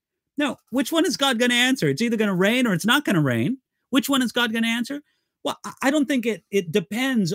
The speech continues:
on who's more holy or more godly. It just depends on the greater aspect of God's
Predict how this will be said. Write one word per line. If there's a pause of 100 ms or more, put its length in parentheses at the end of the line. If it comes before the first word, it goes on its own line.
on
who's
more
holy
or
more
godly. (340)
It
just
depends
on
the
greater
aspect
of
God's